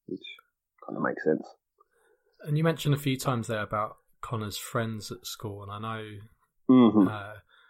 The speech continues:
Speaker 2: that's maybe one of the stereotypes about autism, is that often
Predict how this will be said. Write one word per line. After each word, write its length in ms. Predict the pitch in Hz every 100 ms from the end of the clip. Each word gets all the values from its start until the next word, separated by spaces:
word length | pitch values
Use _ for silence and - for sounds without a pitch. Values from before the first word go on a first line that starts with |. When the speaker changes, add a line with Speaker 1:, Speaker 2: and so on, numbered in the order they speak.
| _ -
Speaker 2:
that's 220 | 113 -
maybe 400 | 113 104 104 104
one 160 | 107 110
of 40 |
the 80 | 107
stereotypes 760 | - - 123 110 - 113 - -
about 180 | 101
autism, 540 | 107 98 - 107 104 101
is 200 | 101 -
that 200 | 104 107 _
often 540 | 101 - - 101 101